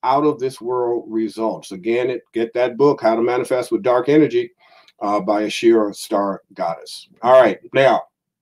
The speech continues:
when the creator created you, it gave you a unique signal. That's what we call first frequency, the first idea, the first thought. First means first, and that means something. And as we go back in our history, when we go and we start to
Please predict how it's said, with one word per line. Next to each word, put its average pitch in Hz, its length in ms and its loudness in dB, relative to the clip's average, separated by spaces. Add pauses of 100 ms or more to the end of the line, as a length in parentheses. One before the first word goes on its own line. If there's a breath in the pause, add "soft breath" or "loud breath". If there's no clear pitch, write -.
(440)
when 120 120 -4
the 120 80 -2
creator 147 380 4
created 147 420 2
you, 151 200 6
it 113 140 -4
gave 143 280 0
you 135 200 -6
a 120 40 0
unique 120 440 -2
signal. 160 540 -2 (140)
That's - 220 -20
what 113 120 -4
we 117 100 -6
call 127 260 0
first 123 320 -6
frequency, 135 540 -10
the 123 60 -18
first 113 320 -8
idea, 120 460 -6
the - 60 -20
first 117 400 -8
thought. 135 280 2 (1200 loud breath)
First 175 280 6
means 175 300 8
first, 180 300 4
and 113 100 -4
that 165 180 4
means 196 300 6
something. - 320 -8 (240)
And 117 480 -4
as 113 220 -6
we 151 140 2
go 156 180 2
back 151 260 2
in 131 80 -2
our 139 160 -2
history, 143 480 -2
when 113 220 -2
we 139 240 -4
go 127 340 0
and 101 220 -4
we 120 120 -8
start 120 440 -2
to 104 420 -2